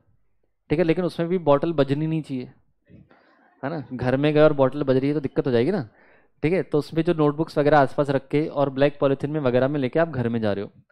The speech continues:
अब घर में चलो आप रूम में पहुंच भी गए, उसके बाद अगर आपके पीने की इच्छा है भी तो भी आप घर के ग्लास नहीं उठा सकते क्योंकि उसमें स्मेल रह जाएगी,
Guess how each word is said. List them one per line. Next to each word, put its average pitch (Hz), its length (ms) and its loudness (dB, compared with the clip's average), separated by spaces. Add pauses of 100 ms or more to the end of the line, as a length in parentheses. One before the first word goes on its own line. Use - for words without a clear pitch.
(360)
अब 170 160 -2
घर 143 180 2
में 202 120 2
चलो 180 200 0
आप 185 120 0
रूम 147 160 -2
में 165 100 0
पहुंच 127 260 -2
भी 127 120 0
गए, 90 160 -4 (960)
उसके 175 280 -2
बाद 175 200 6
अगर 147 240 0
आपके 170 160 -6
पीने 147 260 -4
की 165 100 -4
इच्छा 165 240 -4
है 143 200 2
भी 147 260 -2 (520)
तो 160 80 0
भी 180 100 2
आप 196 100 2
घर 143 180 2
के 185 120 -2
ग्लास 170 300 2
नहीं 175 100 -2
उठा 104 140 -4
सकते - 240 -16 (720)
क्योंकि 123 140 -4
उसमें 120 180 -6
स्मेल 156 300 0
रह 185 120 4
जाएगी, 160 240 2